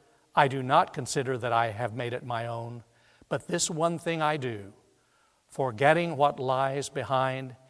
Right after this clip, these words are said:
and straining forward to what lies ahead,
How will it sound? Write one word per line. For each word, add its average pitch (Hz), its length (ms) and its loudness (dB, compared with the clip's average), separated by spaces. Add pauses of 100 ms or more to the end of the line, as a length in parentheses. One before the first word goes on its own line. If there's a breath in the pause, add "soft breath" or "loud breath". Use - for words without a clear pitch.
(400 soft breath)
and 131 220 0
straining 135 540 -2
forward 151 580 0 (260 loud breath)
to 143 80 -6
what 135 260 0
lies 139 380 2
ahead, 104 500 -6